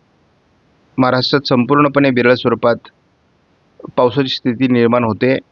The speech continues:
बऱ्याच ठिकाणी शेतकऱ्यांनी पेरणी केलेली आहे. हलक्या पावसावर काही ठिकाणी पाऊस चांगला झालेला आहे. या पार्श्वभूमीवर ठिकठिकाणी, ज्या ठिकाणी पाऊस मृगाचा झालेला आहे, त्याच ठिकाणी पुन्हा पुन्हा पाऊस होतोय.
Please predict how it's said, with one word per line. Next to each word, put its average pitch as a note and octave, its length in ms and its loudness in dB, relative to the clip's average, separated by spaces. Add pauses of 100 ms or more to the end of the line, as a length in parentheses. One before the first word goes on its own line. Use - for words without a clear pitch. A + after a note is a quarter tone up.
(580)
बऱ्याच C#3+ 360 0
ठिकाणी E3+ 300 -2
शेतकऱ्यांनी D3 460 -2
पेरणी B2+ 360 0
केलेली G2+ 340 -2
आहे. F2+ 260 -6 (1120)
हलक्या A#2+ 340 0
पावसावर A#2+ 400 0
काही A#2+ 180 0
ठिकाणी A#2+ 360 0
पाऊस A2+ 440 -2
चांगला A2 300 0
झालेला C3 320 0
आहे. F3 100 0 (1200)
या F3 80 4
पार्श्वभूमीवर F3 720 0
ठिकठिकाणी, D#3 680 -2
ज्या C#3+ 160 2
ठिकाणी C#3+ 380 -2
पाऊस C3 420 0
मृगाचा B2 420 0
झालेला A#2+ 340 0
आहे, C#3 80 2
त्याच B2 340 -2
ठिकाणी A#2+ 320 0
पुन्हा B2 300 -2
पुन्हा C#3 260 0
पाऊस C3+ 260 -2
होतोय. D3 280 -2